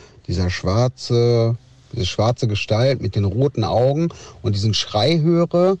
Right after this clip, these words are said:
davon wach werde und sie quasi genau das gesehen hat. Eine schwarze Gestalt, die hochguckte, die Taschenlampe angemacht hat und ihr genau ins Gesicht geleuchtet hat. Also das war auf jeden Fall mega spooky. Ja,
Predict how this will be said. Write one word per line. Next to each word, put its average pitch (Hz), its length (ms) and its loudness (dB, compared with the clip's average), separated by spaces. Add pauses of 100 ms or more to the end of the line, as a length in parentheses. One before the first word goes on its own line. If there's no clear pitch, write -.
(640)
davon 123 400 0
wach 127 240 -2
werde 147 280 0
und 117 240 -6
sie 135 440 -4
quasi 117 380 -4
genau 110 340 0
das 110 200 -2
gesehen 107 360 -2
hat. 85 120 -4
Eine 95 200 -6
schwarze 113 340 -2
Gestalt, 117 460 -2
die 98 80 -4
hochguckte, 147 760 -2
die 87 200 -6
Taschenlampe 127 580 -4
angemacht 117 500 -2
hat 117 240 -4 (140)
und 101 240 -6
ihr 104 140 -4
genau 104 260 -2
ins 101 180 -4
Gesicht 98 320 -4
geleuchtet 87 420 -4
hat. 117 120 -4 (440)
Also 101 220 -2
das 107 240 -2
war 107 100 2
auf 104 200 2
jeden 104 160 0
Fall 98 540 0 (100)
mega 90 420 -2
spooky. 76 540 -8 (760)
Ja, 120 320 0